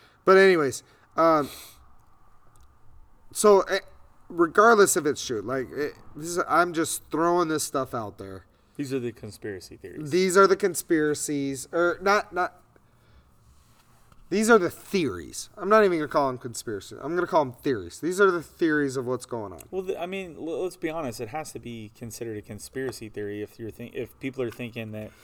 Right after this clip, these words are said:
Speaker 2: the nuclear football's in, <coughs> you know, Mar-a-Lago with Trump.
Speaker 1: Yeah, but
Speaker 2: Air Force One is still in Mar-a-Lago.
Speaker 1: to make a conspiracy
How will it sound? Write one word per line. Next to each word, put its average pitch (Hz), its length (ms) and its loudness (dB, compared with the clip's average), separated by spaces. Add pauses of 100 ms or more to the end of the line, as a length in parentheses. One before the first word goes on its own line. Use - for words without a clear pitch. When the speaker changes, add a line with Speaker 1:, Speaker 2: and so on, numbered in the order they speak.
(400)
Speaker 2:
the 131 60 -10
nuclear 139 420 2
football's 123 460 0
in, 117 200 -8 (240)
<coughs> - 1400 2 (280)
you 135 100 -8
know, 117 120 -4
Mar-a-Lago 113 640 -4
with 110 260 -6
Trump. 117 360 -4 (120)
Speaker 1:
Yeah, 170 320 6
but 170 320 2 (160)
Speaker 2:
Air 147 160 8
Force 143 300 0
One 123 200 -2
is 117 120 -6
still 120 300 -4
in 110 220 -8 (140)
Mar-a-Lago. 107 600 -4
Speaker 1:
to 139 120 0
make 208 260 4
a 233 60 0
conspiracy 143 1200 -2